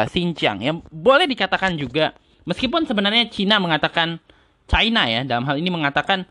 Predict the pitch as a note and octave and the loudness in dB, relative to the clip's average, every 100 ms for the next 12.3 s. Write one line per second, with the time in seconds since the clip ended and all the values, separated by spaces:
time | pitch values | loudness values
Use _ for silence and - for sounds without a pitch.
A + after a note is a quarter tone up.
0 | - - - G3+ F3 E3 D#3+ D3 D3+ A3 | -6 -2 2 2 2 2 2 0 -2 -4
1 | F#3+ D3+ D3 C#3+ C3 B2+ B2+ A#2+ C3+ C3+ | -4 -4 -2 -2 -2 -2 -2 -2 -2 0
2 | G3+ - B2+ - - - - - _ _ | -2 -2 -2 2 0 0 -4 -8 _ _
3 | _ _ _ _ _ _ _ _ _ _ | _ _ _ _ _ _ _ _ _ _
4 | - A3+ A3 B3 B3 A3 G3+ C4+ C4+ B3 | -2 0 2 2 2 2 2 0 -2 0
5 | G3 D3+ D3 E3 G#3+ D#3 C#3 - F#3 - | 0 0 0 -2 -2 -2 -2 -2 -6 -8
6 | _ _ _ _ _ _ _ _ _ - | _ _ _ _ _ _ _ _ _ -4
7 | D#3+ D3 C3+ C3 C3+ G3 G#2 G2 - - | 2 2 2 -2 2 2 2 -2 -10 -16
8 | - _ _ _ _ - E3 C#3+ G#3+ F#3+ | -20 _ _ _ _ -6 -2 -2 0 0
9 | C#3+ D#3+ D#3 D3+ D3 D3+ D3 C#3+ C#3+ C#3+ | 2 2 2 0 2 4 4 4 2 0
10 | D3 D#3 D#3 D#3+ C#3+ C#3+ G#3+ B3+ A3+ F3+ | 0 -2 -2 -2 -2 -4 -2 -4 -4 -4
11 | - C3+ C#3+ B2+ A#2+ B2 B2+ F#3+ D#3 B2 | -2 0 2 0 0 0 2 2 0 -2
12 | G#2 - | -4 -6